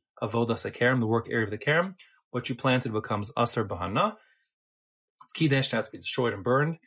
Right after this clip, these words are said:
and it has impact on the, on the vines as well, as we discussed previously. However, if you plant, you also may not plant directly beneath the pergola, which has the five vines straight on it as an aris, nor may you plant in the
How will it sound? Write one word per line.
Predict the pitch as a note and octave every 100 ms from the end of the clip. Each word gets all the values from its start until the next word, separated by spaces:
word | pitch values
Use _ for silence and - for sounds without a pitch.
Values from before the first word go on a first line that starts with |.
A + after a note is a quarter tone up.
| _ _ -
and | G#2+
it | G2+
has | G2
impact | G2+ G#2 G2
on | G2+
the, | F#2+
on | - G#2+
the |
vines | G#2+ G2+ G2+
as | -
well, | G#2+ C3
as |
we | A2+
discussed | F#2+ - G2
previously. | B2+ D3 E3+ G#3 - _
However, | - - D3 A2+ - - _ _ _
if | C#3 -
you | A#2+
plant, | - D#3 D#3 C#3 -
you | C3
also | D3 E3+ F3 C3
may | A#2+ B2+
not | A#2+ -
plant | D#3 C#3+ B2 - _ _ -
directly | C3 -
beneath | A#2 A#2+ A2+
the |
pergola, | - F3 E3+ D#3+ D#3+
which | C3+ -
has | A2 G2+
the |
five | G#2+ G#2+ G2+
vines | A#2 C3+ C3+
straight | B2+
on | B2
it | B2+ -
as | -
an |
aris, | - C#3 C#3 - - _ -
nor | B2 B2+
may | A#2
you | G#2+
plant | - A#2 A2+
in | A2
the | G#2+